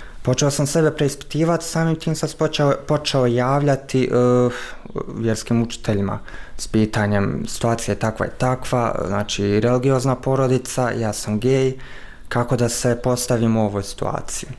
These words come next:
Inače, odgovor nisam nikad dobio zapravo, međutim, privatnost nije postojala u, eh, mojoj porodici, roditelji su vidjeli te poruke, što je još jedna greška zbog koje sam lomio glavu, zašto nisam u početku obrisao poruke.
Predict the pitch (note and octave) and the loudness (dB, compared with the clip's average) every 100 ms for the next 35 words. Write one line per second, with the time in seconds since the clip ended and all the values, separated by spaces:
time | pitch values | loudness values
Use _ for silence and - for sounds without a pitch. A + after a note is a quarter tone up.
0 | - - - - - - A#2 G#2+ G#2+ - | -12 -12 -12 -12 -10 -4 2 2 2 2
1 | G#2+ G#2+ G2+ G#2+ G#2+ - A#2 A#2+ G2+ G2 | 2 2 2 4 2 2 0 2 0 0
2 | G2+ B2 A#2+ A2 G#2+ - B2 A2+ A2+ - | 0 2 2 0 -2 0 0 0 -4 -10
3 | - - - - A#2 C3 C3 C3 C3 B2 | -14 -14 -6 0 2 2 2 2 2 0
4 | - - - - - - - - - A2+ | -4 -10 -10 -12 -14 -16 -18 -10 -4 0
5 | A2 A2 G#2+ B2 A#2+ A#2 A#2 - G2+ F#2+ | 0 0 0 0 0 0 -2 -2 -2 0
6 | G2 G#2 G2+ G#2+ - - - - - - | 0 0 0 0 -2 -6 -10 -8 -6 -2
7 | G#2+ G#2+ G2+ - A2+ A2+ A2 - - - | 2 2 0 0 2 0 -2 -8 -8 -10
8 | - - - - A2 G#2 G#2+ G2 A#2 A2+ | -12 -10 -6 0 0 2 0 2 2 2
9 | A#2 G#2+ G2 A#2 A2 B2 B2 A#2 - A#2 | 4 2 0 -2 0 0 0 -2 -2 -2
10 | - - - - - - - - - A2 | -2 -4 -10 -14 -14 -12 -12 -6 0 2
11 | - A2 A2 A2 G#2+ - G2 G#2+ - G#2+ | 2 2 4 4 2 0 -2 -2 -2 0
12 | G2+ - G#3+ A2 A#2+ A2 G#2 A2+ A2 G2+ | 0 2 2 4 4 2 2 0 0 -2
13 | G2+ A2 G#2 A2 A2 G#2+ A2+ G#2+ A2 - | -2 -2 -2 0 0 2 0 0 0 0
14 | B2+ - B2+ B2+ - A2 G#2 G#2+ G2+ - | 0 0 0 0 -6 -8 -4 -2 -2 -4